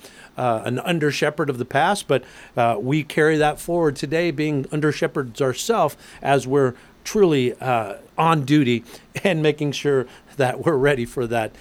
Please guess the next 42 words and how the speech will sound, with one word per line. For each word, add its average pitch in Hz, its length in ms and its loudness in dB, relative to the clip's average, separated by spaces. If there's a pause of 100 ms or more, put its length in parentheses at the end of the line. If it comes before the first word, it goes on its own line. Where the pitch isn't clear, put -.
(140)
second 135 420 -4
coming 131 380 -2
of 104 140 -10
Christ, 123 400 -2
if - 160 -10
you 107 80 -6
will. 101 280 -4 (420)
And 135 120 -2
so 156 100 2
we 139 120 2
got 156 140 0
very 180 220 2
powerful 151 420 -2
words 131 320 2
from, 117 400 -2 (680)
uh, 117 120 -2
Paul 139 480 2
as 127 160 -4
we 120 80 -6
think 147 220 -6
about 123 200 -2
the 117 60 -12
problems 127 380 -4
and 107 60 -12
sins. 156 300 -2
But 156 180 -2
with 240 200 2
that, 180 220 -2
let's 220 140 -4
kinda 233 240 0
make 202 180 -2
a - 40 -8
transition 165 600 -2 (260)
and 170 100 -2
let's 254 140 -2
kinda 339 220 -4
look 240 300 0
at 254 180 0
some 214 260 -4
of 160 200 -6
the 165 480 -2
symptoms. - 800 -6